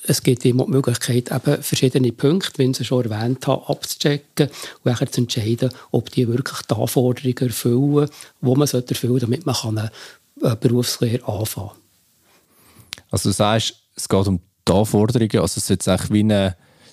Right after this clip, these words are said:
Speaker 2: äh, bei der Selektion auch eine Hilfe sein oder eine Unterstützung?
Speaker 1: Auf jeden Fall, ja, genau. Ja.
Speaker 2: Und würdest du sagen, das ist notwendig? Jetzt hat man schon die Noten, man hat vielleicht das Vorstellungsgespräch, man hat noch das Schnuppern, also man hat schon wie verschiedene Faktoren.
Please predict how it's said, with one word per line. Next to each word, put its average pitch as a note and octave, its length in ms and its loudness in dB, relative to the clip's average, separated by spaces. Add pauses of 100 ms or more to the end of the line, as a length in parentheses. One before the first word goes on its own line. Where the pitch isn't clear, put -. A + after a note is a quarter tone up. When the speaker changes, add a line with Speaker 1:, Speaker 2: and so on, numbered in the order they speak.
(280)
Speaker 2:
äh, F2+ 260 4
bei F#2+ 140 0
der G2 100 -2
Selektion G2+ 640 2
auch E2+ 120 4
eine E2+ 100 2
Hilfe F#2+ 320 2
sein - 180 0
oder D2 120 -2
eine E2 120 2
Unterstützung? - 680 -2 (380)
Speaker 1:
Auf - 160 4
jeden B2+ 240 2
Fall, A2+ 300 0
ja, G#2 140 0
genau. A2 440 -4
Ja. A#2+ 100 -6 (600)
Speaker 2:
Und G#2+ 140 4
würdest C3+ 200 2
du C3 60 2
sagen, A#2+ 420 2 (100)
das G2+ 140 0
ist G2 100 0
notwendig? C3+ 600 2
Jetzt A2 120 0
hat F#2+ 120 2
man F#2 100 2
schon - 240 0
die - 40 2
Noten, A2 380 2
man F2+ 100 4
hat - 80 -6
vielleicht - 200 -6
das - 60 -8
Vorstellungsgespräch, F#2 960 2
man D#2 140 2
hat D2+ 80 -4
noch C#2+ 200 0
das - 120 -2
Schnuppern, G2 420 0
also E2+ 240 2
man E2+ 100 2
hat G2+ 160 -2
schon F2 100 2
wie F#2 80 4
verschiedene F2 380 0
Faktoren. G2 600 2